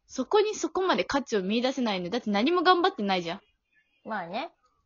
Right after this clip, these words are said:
Speaker 1: うん。
Speaker 2: まあ、お父さんとお母さんのおかげですよね。
Speaker 1: そ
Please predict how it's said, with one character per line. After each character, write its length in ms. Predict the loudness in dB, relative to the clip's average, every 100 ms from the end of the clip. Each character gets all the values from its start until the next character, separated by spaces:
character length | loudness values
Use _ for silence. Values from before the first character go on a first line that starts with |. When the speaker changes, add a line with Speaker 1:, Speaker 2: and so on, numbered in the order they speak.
| _
Speaker 1:
う 40 | -2
ん。 20 |
Speaker 2:
ま 120 | -2
あ、 40 |
お 100 | -2
父 200 | -2 0
さ 100 | 0
ん 80 | 0
と 140 | 0 -2
お 60 |
母 200 | 2 0
さ 80 | 0
ん 60 | -6
の 80 |
お 40 | -6
か 140 | -6
げ 100 | -4
で 120 | -6
す 100 | -6
よ 100 | -12
ね。 240 | -12 -12 -14 _ _ _ _
Speaker 1:
そ 200 | -2